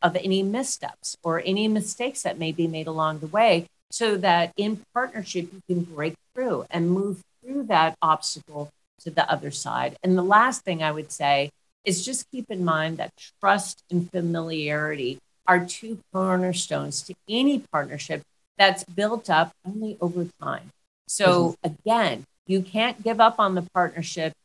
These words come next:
Speaker 1: during the first crisis. You have to recognize that trust and familiarity are built up over time through a thousand small acts every single day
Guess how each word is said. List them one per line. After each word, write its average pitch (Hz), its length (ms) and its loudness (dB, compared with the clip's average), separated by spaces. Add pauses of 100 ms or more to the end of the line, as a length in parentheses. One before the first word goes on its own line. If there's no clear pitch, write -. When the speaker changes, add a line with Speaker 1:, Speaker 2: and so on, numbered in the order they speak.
Speaker 1:
during 165 260 0
the 160 80 -8 (100)
first 185 240 -4 (140)
crisis. - 600 -2 (280)
You 190 80 -4
have 196 280 6
to 226 60 -16
recognize 196 760 -2
that 139 160 -6 (180)
trust 202 280 -8
and 214 140 -10 (140)
familiarity 170 640 -2
are 151 80 -4
built 185 440 -8
up 175 140 -6 (100)
over 175 220 -8 (180)
time 165 300 -4 (320)
through 233 220 -10
a 196 100 -4 (220)
thousand 214 680 6
small 220 800 4
acts 175 560 2
every 220 360 -2
single 208 380 -4
day 165 540 2